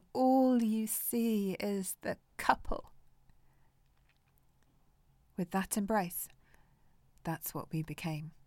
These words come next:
We didn't say it, we just knew. All the years of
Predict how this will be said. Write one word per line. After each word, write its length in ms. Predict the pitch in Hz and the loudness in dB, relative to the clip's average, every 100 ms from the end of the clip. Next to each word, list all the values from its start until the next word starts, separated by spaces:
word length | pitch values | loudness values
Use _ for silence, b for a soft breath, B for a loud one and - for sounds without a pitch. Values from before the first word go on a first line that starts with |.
| _ _ _ _ - - _ _ _ | _ _ _ _ -20 -20 _ _ _
We 80 | 311 | -2
didn't 240 | 330 392 | 0 0
say 300 | 415 240 226 | 0 2 2
it, 100 | 254 - - _ - | 2 -6 -20 _ -6
we 100 | 247 | -4
just 280 | 254 247 - - | -2 -4 -8 -4
knew. 340 | 311 233 180 - - _ _ - b b b b b b b b | -2 -2 -4 -8 -20 _ _ -20 b b b b b b b b
All 180 | 285 311 | 8 8
the 140 | 302 | 8
years 340 | 277 294 277 | 6 6 4
of 120 | 240 | 4